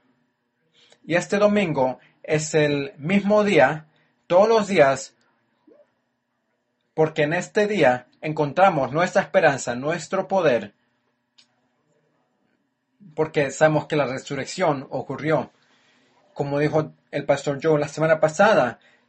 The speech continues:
tenemos que comprender el descanso de una manera teológica, no de una manera legalista. No estamos comen-, estamos poniendo el sábado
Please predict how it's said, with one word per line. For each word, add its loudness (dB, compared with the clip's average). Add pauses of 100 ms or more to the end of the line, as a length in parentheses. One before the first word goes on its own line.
(120)
tenemos -2
que -4
comprender 0
el -2
descanso 0
de 2
una -4
manera -4
teológica, 0
no -6
de -8
una -8
manera -4
legalista. -4 (460)
No -10
estamos -6
comen-, -10 (1300)
estamos -4
poniendo -4
el -4
sábado 2